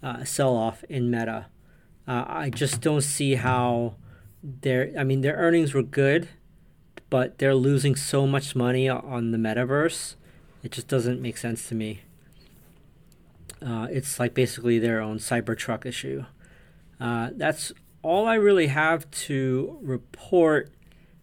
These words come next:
Um, you know, what was strong, just to give you a summary, uh,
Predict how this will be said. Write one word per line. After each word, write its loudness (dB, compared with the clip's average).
Um, 0
you -6
know, -2
what 0
was 0
strong, 2
just -8
to -6
give 0
you 2
a 2
summary, 0
uh, -4